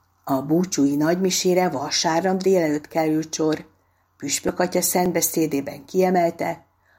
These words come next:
hogy a búcsú tulajdonképpen a megtérés lehetőségét hordozza magában, a bűneinktől való elbúcsúzást jelenti.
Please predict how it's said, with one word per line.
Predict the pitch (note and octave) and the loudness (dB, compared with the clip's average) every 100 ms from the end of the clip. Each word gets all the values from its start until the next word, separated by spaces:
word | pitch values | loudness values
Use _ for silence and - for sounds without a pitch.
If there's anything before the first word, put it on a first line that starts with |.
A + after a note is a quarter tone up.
| _ | _
hogy | - C#3 | -10 -6
a | C#3 | -6
búcsú | C#3 C#3+ D3 - G#3+ A#3+ | -6 -8 -4 0 0 0
tulajdonképpen | D3 C#3+ E3+ G3+ G#3+ A3+ A3+ - A#3+ B3 - - | -4 0 2 2 0 0 -2 0 0 0 -4 -2
a | E4+ D#4 | 4 6
megtérés | B3+ D3 - F3 F3+ F#3 - | 4 0 -2 0 2 2 2
lehetőségét | F3 D#3+ D3+ D#3 D#3+ D#3+ E3 E3+ E3+ | 0 0 -2 -2 -2 0 0 2 0
hordozza | E3+ E3+ E3 E3+ E3 - E3+ | 0 2 2 2 0 2 2
magában, | F3 F#3 F#3+ F3+ F3 F3 F#3 _ _ _ _ - | 2 2 2 4 2 0 -4 _ _ _ _ -4
a | D4+ | -2
bűneinktől | C4 E3 D#3+ D#3 D#3 D#3 - D#3 D#3 | 2 2 2 -2 -6 -6 -8 -8 -4
való | D#3 A#3 A3 G#3 - - | 2 4 4 2 -2 -6
elbúcsúzást | F3 D#3+ D3+ D#3 D3+ - D#3 D3+ - - - | -2 -2 -2 -4 -8 -8 -10 -8 -8 -8 -10
jelenti. | - F3+ F3 - | -10 -10 -12 -16